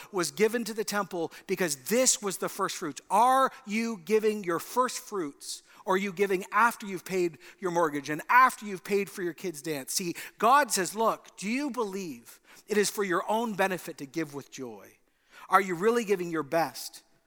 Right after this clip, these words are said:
to Jesus through this local church?" We're free to give. We're che-, free to bear each other's burdens. We're free to restore each other. And we're free not to compare. Does anyone want to be free of comparison?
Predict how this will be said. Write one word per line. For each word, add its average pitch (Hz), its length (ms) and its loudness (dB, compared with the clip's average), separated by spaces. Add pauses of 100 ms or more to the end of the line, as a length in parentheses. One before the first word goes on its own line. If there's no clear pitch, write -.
(120)
to 156 100 -8
Jesus 151 380 -4
through 143 160 -10
this 131 180 -10
local 127 260 -12
church?" - 580 -20 (400)
We're 165 100 2
free 226 240 2
to 190 100 4
give. 208 480 2 (220)
We're 165 140 -2
che-, 214 220 0
free 220 340 -4
to 180 160 0 (160)
bear 208 260 6
each 233 160 -4
other's 175 220 -2
burdens. 220 560 0 (180)
We're 185 80 2
free 220 380 -2
to 175 260 -6 (220)
restore 208 520 2
each 220 220 -4
other. 165 300 2 (100)
And 180 140 0
we're 175 100 2
free 208 540 -6
not 180 240 2
to 180 80 -8
compare. 170 400 -2
Does 147 200 -8
anyone 233 400 -2
want 190 180 2
to 185 40 -4
be 170 140 -8
free 160 640 -10 (400)
of 175 120 -4
comparison? 202 920 0